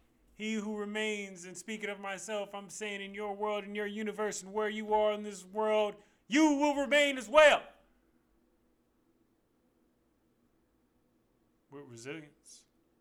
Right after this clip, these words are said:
And with that, let's start it. First song in my head of the day.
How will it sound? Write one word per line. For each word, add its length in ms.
And 100
with 140
that, 220
let's 260
start 220
it. 60
First 520
song 440
in 140
my 300
head 220
of 100
the 100
day. 440